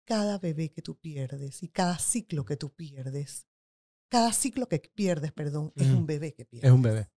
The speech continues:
Speaker 2: Una oportunidad de tenerlo.
Speaker 1: Y pierdes dinero, tiempo, emoción, <sighs> hormonas,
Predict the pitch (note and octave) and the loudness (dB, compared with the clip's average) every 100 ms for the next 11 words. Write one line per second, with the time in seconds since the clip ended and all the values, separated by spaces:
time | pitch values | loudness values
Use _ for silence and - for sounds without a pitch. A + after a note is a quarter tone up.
0 | _ _ _ _ _ - C3 A#2 A2 A2+ | _ _ _ _ _ -2 0 0 -2 -4
1 | A2 A#2 A2+ G#2+ G#2+ G#2+ A2 _ _ _ | -4 -6 -6 -10 -12 -14 -20 _ _ _
2 | - F#3+ E3+ D#3+ E3 D#3 D#3 E3+ C#3+ C#3+ | -8 -2 0 0 0 -4 -2 -2 -2 -6
3 | E3+ _ _ _ - F#3 F3 D3+ C#3 D3+ | -10 _ _ _ -10 -2 2 2 0 -6
4 | D#3+ - _ _ _ _ D#3+ D#3 D3+ - | -10 -12 _ _ _ _ -4 -2 0 -2
5 | F#3 E3+ D3+ C#3 C3+ C#3+ _ _ _ _ | 0 0 0 -2 -6 -12 _ _ _ _
6 | _ _ _ _ _ _ _ - - - | _ _ _ _ _ _ _ -16 -12 -10
7 | - - F3 D#3+ E3+ D#3+ D3 C#3+ C#3+ - | -12 -6 -2 0 0 -2 -4 -6 -10 -16